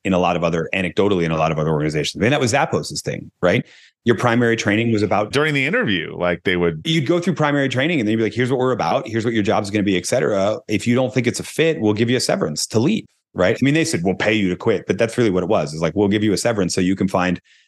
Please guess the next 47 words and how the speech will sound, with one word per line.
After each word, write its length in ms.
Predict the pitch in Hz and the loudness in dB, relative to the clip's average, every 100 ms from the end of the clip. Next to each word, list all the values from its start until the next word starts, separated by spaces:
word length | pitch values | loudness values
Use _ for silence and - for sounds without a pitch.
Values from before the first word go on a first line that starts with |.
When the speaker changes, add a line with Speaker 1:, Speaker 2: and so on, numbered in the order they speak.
| _ - | _ -2
Speaker 1:
a 80 | 101 | 0
job 240 | 110 117 | 2 0
is 160 | 190 180 | 0 0
a 60 | |
fit 320 | 113 - 85 - | -2 -2 -2 -2
because 240 | 98 101 | -2 0
we 140 | 110 117 | 2 2
know 260 | 147 147 | 2 0
it 60 | 92 | 0
already 340 | 82 73 92 | 0 -2 0
and 80 | 101 | 0
we 120 | 98 | -2
care 220 | - 101 | 0 0
more 220 | 92 92 87 | 2 2 0
about 300 | 95 92 85 | 0 0 0
it 100 | 98 | -2
now." 220 | 104 - | -2 -2
So 180 | - 120 | 0 0
yeah, 300 | 151 139 73 | 0 0 -2
I 100 | 113 | -2
think 180 | 131 | -2
you 80 | 120 | 0
do 160 | 120 123 | 0 0
find 220 | - 92 | 0 0
out 240 | 82 82 | 0 -2
really, 220 | 95 85 80 | -2 0 0
really 200 | 80 - | 0 0
early, 460 | 82 82 76 71 | 0 2 0 -2
but 140 | - 135 | 0 0
you're 100 | 135 | 2
not 140 | 127 | 2
willing 220 | 120 110 | 2 0
to 80 | 92 | 0
confront 340 | 92 82 113 80 | -4 -2 0 2
it. 60 | |
I 80 | 117 | 0
think 160 | 220 - | 0 0
the 100 | - | 0
other 220 | 160 233 | 0 0
thing 160 | 202 | 0
that 100 | 143 | 0
happens 400 | 95 98 95 95 | 0 -4 -2 0
around 300 | 95 85 85 | 0 0 0
this 340 | 85 82 - - 110 | 0 0 -2 -4 0
is 480 | 107 104 98 85 - | 2 2 0 -2 -2
when 220 | 120 156 | 0 2
we 220 | 165 143 | 0 -2